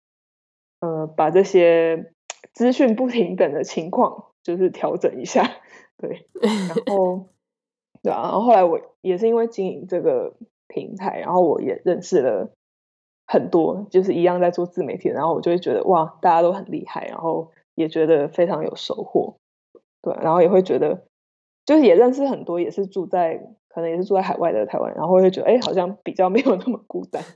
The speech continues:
Speaker 2: <laughs> 对，我觉得怎么讲，到慢慢的去接触其他也在海外的人，就会可以稍微怎么讲，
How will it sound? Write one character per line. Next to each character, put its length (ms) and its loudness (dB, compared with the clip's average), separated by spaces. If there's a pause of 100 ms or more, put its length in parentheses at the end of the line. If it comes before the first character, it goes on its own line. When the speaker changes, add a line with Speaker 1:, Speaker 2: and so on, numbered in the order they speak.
(260)
Speaker 2:
<laughs> 360 -20
对， 380 0
我 100 -4
觉 160 -2
得 300 -6
怎 140 -12
么 60 -8
讲， 320 -10 (300)
到 340 -4
慢 160 0
慢 180 -2
的 140 -4
去 200 -10
接 200 -6
触 160 -8
其 200 -12
他 200 -10
也 140 -10
在 180 -10
海 180 -14
外 140 -6
的 60 -8
人， 180 -14
就 120 -6
会 200 -4 (140)
可 140 -10
以 100 -6
稍 220 -6
微 180 -8
怎 100 -18
么 80 -18
讲， 160 -18